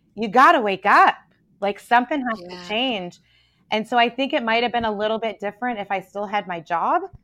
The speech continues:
Speaker 1: but it was like a whole life overhaul at that moment. I had, there was nothing more I could do.
Speaker 2: Wow. Yeah. So basically it sounds like you,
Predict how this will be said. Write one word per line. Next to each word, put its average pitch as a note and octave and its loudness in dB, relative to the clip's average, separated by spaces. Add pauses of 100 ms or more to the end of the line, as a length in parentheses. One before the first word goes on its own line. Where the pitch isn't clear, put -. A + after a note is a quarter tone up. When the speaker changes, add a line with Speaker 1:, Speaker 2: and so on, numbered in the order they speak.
(480)
Speaker 1:
but A3 6
it G#3 0
was A3 -4
like G#3+ 0
a G3+ 0
whole A3 -2
life F3+ 2 (100)
overhaul D#3+ -2
at E3 -6
that E3 -4
moment. D3 -14
I G3+ 2
had, G3 0 (140)
there F#3+ -6
was F#3+ -8
nothing G3 -8
more E3 -2
I D#3 -2
could D3+ -20
do. - -14 (1600)
Speaker 2:
Wow. F3 -20 (920)
Yeah. G#3 -6
So G3 -8
basically G#3+ -6
it F3+ -8
sounds A#3+ -8
like F3+ -12
you, G3+ -18